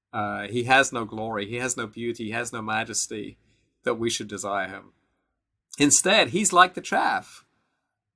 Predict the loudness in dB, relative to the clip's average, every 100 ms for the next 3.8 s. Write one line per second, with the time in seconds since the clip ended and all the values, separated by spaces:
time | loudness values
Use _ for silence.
0 | _ 2 4 4 0 2 6 6 6 2
1 | 0 _ _ _ _ _ -6 2 4 4
2 | 0 0 0 0 -2 -8 _ -2 2 2
3 | 2 -2 -2 -8 -8 -6 -6